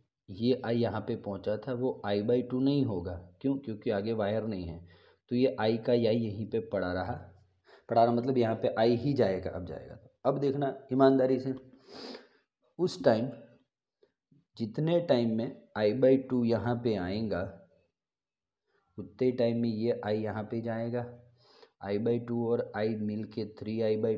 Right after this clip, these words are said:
टू बन जाएंगे। उतने टाइम ये I by टू उतर के यहाँ पे आ जाएगा, ठीक है? इतने टाइम में ये I by टू यहाँ पे जाएगा, ये I by टू यहाँ पे जाएगा। हाँ, प्रैक्टिस करोगे आएगा, I by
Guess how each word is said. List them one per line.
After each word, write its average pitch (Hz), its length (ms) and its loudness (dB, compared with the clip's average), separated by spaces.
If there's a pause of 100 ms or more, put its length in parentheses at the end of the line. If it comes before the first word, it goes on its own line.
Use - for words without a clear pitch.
टू 110 100 -8
बन 110 220 -2
जाएंगे। 117 340 -10 (640)
उतने 123 320 0
टाइम 120 280 0
ये 113 240 2
I 107 140 2
by 113 120 2 (100)
टू 110 140 -4
उतर 98 240 -4
के 110 140 -6
यहाँ 107 240 -6
पे 92 140 -8
आ 82 140 -6
जाएगा, - 420 -14 (1200)
ठीक 107 100 -12
है? 95 120 -8 (320)
इतने 120 100 -2
टाइम 117 160 -4
में 117 80 -6
ये 110 220 0
I 120 180 4
by 120 260 2
टू 117 120 -4
यहाँ 107 220 -4
पे 107 200 -4
जाएगा, 87 380 -6 (160)
ये 101 200 -2
I 85 80 -4
by 85 180 -6 (100)
टू 123 80 -8
यहाँ 95 280 -8
पे - 180 -20
जाएगा। - 380 -16 (1300)
हाँ, 90 400 -12
प्रैक्टिस 101 380 -12
करोगे 110 320 -2
आएगा, 95 280 -2
I 95 100 -4
by 110 160 -2